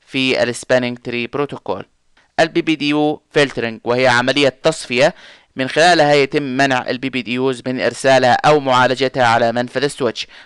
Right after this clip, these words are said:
وهذه الخاصية يتم تفعيلها على منفذ السويتش، آه، من النوع الأكسس. ال بي بي دي يو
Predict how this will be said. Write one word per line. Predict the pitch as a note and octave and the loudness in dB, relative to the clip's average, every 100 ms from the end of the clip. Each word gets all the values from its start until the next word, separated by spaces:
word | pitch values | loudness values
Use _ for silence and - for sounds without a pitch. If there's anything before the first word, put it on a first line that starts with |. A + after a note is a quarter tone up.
| _ | _
وهذه | B2 B2+ B2 B2 | 2 4 4 0
الخاصية | A2+ - B2+ A#2+ - C3+ C3+ | -4 -4 -2 -2 -4 -2 0
يتم | A#2+ A#2+ C3 | 0 -4 -8
تفعيلها | A#2+ A#2+ - C3 B2+ | -4 -6 -2 -2 2
على | A#2 A2+ A2+ | 2 2 0
منفذ | A#2+ D3+ D3+ D3+ D3 - - _ - | -2 -4 2 2 2 -4 -20 _ -2
السويتش، | E3 D#3 D#3 D3+ - - _ _ | 0 0 2 2 0 -10 _ _
آه، | - C3+ C3 | 0 2 2
من | B2+ C3+ | 0 -2
النوع | C3 B2+ B2+ B2+ B2 - _ _ _ | -2 -2 0 0 0 -4 _ _ _
الأكسس. | D3 - A#2+ - - - - - _ _ _ - | -2 2 0 -2 -12 -12 -18 -20 _ _ _ -2
ال | G3 | -2
بي | F3 | 0
بي | F3 E3+ | -2 -2
دي | D3+ | -2
يو | D3+ D3 | -2 0